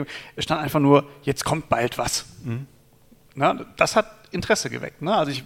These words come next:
Speaker 1: wollte mehr davon wissen. Ich hab dann das, was du gerade gesagt hast, ich bin dann auf einmal mit offenen Augen durchgegangen und hab geguckt, krieg ich das irgendwie aufgelöst?
Speaker 2: Mhm.
Speaker 1: Ne?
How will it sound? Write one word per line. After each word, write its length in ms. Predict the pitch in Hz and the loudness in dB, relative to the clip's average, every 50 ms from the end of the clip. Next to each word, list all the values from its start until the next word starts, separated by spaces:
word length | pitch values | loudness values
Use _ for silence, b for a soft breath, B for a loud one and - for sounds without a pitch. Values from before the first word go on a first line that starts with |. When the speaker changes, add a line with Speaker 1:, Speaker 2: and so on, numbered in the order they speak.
| - - | -14 -14
Speaker 1:
wollte 320 | 135 123 139 160 170 - 156 | 0 4 4 4 4 4 0
mehr 300 | 139 139 147 151 170 156 | 4 4 6 6 6 4
davon 320 | 123 117 - - 123 113 | 2 0 -2 -8 -10 -8
wissen. 160 | 113 - - | -10 -12 -8
Ich 60 | 120 | -8
hab 100 | 131 - | -10 -2
dann 200 | - - - 113 B B B B B B B B | -2 -2 -2 -2 B B B B B B B B
das, 160 | - 147 - | -2 0 0
was 100 | - 139 | 0 -4
du 80 | - 139 | -4 2
gerade 200 | 135 131 127 135 | 4 4 4 4
gesagt 240 | 127 120 139 160 - | 4 2 2 2 2
hast, 140 | 175 156 - | 0 -4 -6
ich 200 | - - - - - _ _ | -8 -12 -14 -14 -14 _ _
bin 100 | - 147 151 | -2 0 2
dann 80 | 147 131 | 2 2
auf 100 | 127 - | 2 0
einmal 160 | 139 139 127 | 0 0 0
mit 80 | 123 123 | 0 2
offenen 300 | 135 160 165 165 151 147 | 0 0 0 2 -2 2
Augen 200 | - 160 160 156 | 4 4 4 4
durchgegangen 400 | 156 156 143 - 160 156 147 135 | 4 0 0 0 -2 -2 0 0
und 40 | 127 | -2
hab 160 | 135 - - | -2 -4 -4
geguckt, 340 | - 127 - - 143 - B B B B B B | -10 -4 -2 -4 -4 -4 B B B B B B
krieg 220 | - - 127 - | -14 -14 -12 -10
ich 100 | 143 - | -12 -12
das 220 | - 117 - - | -10 -10 -10 -10
irgendwie 360 | - - 113 104 110 113 147 - | -8 -8 -8 -6 -6 -6 -4 0
aufgelöst? 640 | - 135 - - - 117 107 110 110 - - - | 0 0 0 0 -2 -6 -6 -6 -8 -10 -10 -6
Speaker 2:
Mhm. 240 | - 117 120 127 143 139 - - - _ - - _ _ _ _ _ _ - - | -4 -4 -4 -4 -6 -10 -16 -20 -20 _ -20 -20 _ _ _ _ _ _ -20 -12
Speaker 1:
Ne? 180 | - 139 170 214 | -10 -8 -8 -8